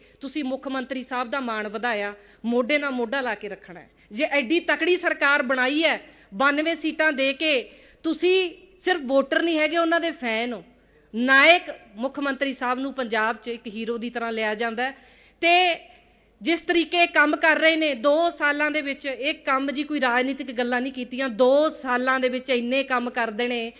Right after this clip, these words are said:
ਕੋਈ ਸੌਖੀ ਗੱਲ ਨਹੀਂ ਹੋਈ। ਇਸ ਤਾਂ ਵਿਗੜਿਆ ਹੋਇਆ ਸਿਸਟਮ ਜਿਹੜਾ ਪੁਰਾਣਾ ਸੁਧਾਰ ਰਹੇ ਆ। ਤੇ ਮੁੱਖ ਮੰਤਰੀ ਸਾਹਿਬ ਦੇ ਜਿਹੜੇ ਤੁਸੀਂ ਮੋਢੇ ਨਾਲ ਮੋਢਾ ਲਾ ਕੇ ਖੜਨਾ ਹੈ, ਹੋਰ ਜਿਹੜੀ ਮਜ਼ਬੂਤੀ ਹੈ ਉਹ ਸਰਕਾਰ ਨੂੰ ਦੇਣੀ ਹੈ।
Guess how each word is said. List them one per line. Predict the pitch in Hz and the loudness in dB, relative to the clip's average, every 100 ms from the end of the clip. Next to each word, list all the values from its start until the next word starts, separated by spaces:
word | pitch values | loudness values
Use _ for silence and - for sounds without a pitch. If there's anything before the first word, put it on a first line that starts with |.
| - - | -20 -8
ਕੋਈ | 294 285 | -4 -4
ਸੌਖੀ | - 262 254 294 | -2 -2 -2 -4
ਗੱਲ | 220 247 254 | 0 0 0
ਨਹੀਂ | 269 | -2
ਹੋਈ। | 285 | -4
ਇਸ | 285 | -4
ਤਾਂ | 285 285 | -2 -2
ਵਿਗੜਿਆ | 233 240 285 285 | 0 2 4 2
ਹੋਇਆ | 285 | 0
ਸਿਸਟਮ | 262 247 - 240 | -4 -10 -10 -8
ਜਿਹੜਾ | 240 247 | -4 -4
ਪੁਰਾਣਾ | 247 240 220 226 | -4 -4 -4 -6
ਸੁਧਾਰ | 226 220 226 190 | -6 -2 -2 -2
ਰਹੇ | 208 254 | -4 -4
ਆ। | 277 302 - - - - | -4 -8 -18 -20 -20 -2
ਤੇ | 302 320 330 - | 4 4 4 -2
ਮੁੱਖ | 240 330 330 | -4 -2 0
ਮੰਤਰੀ | 311 277 285 277 | -2 -2 -4 -6
ਸਾਹਿਬ | 269 254 | -4 -4
ਦੇ | 226 | -4
ਜਿਹੜੇ | 254 240 247 226 208 - - - | -2 0 0 -2 -8 -20 -20 -12
ਤੁਸੀਂ | 262 277 262 220 | -10 -6 -8 -2
ਮੋਢੇ | 233 262 294 | -2 2 2
ਨਾਲ | 277 | 0
ਮੋਢਾ | 247 240 254 | -2 -2 -2
ਲਾ | 277 240 | -2 -4
ਕੇ | 240 233 | -4 -8
ਖੜਨਾ | 220 226 269 | -8 -8 -8
ਹੈ, | 220 - _ _ - | -10 -14 _ _ -4
ਹੋਰ | 269 320 | 2 2
ਜਿਹੜੀ | 247 262 285 | 2 0 0
ਮਜ਼ਬੂਤੀ | 262 220 214 233 262 247 | -4 -6 -8 -8 -4 -2
ਹੈ | 214 - - - | -2 -6 -18 -6
ਉਹ | 285 | -4
ਸਰਕਾਰ | 285 254 226 233 233 | -4 -6 -2 0 0
ਨੂੰ | 247 269 | -2 -4
ਦੇਣੀ | 226 226 254 254 | -4 -2 -2 -4
ਹੈ। | 220 | -4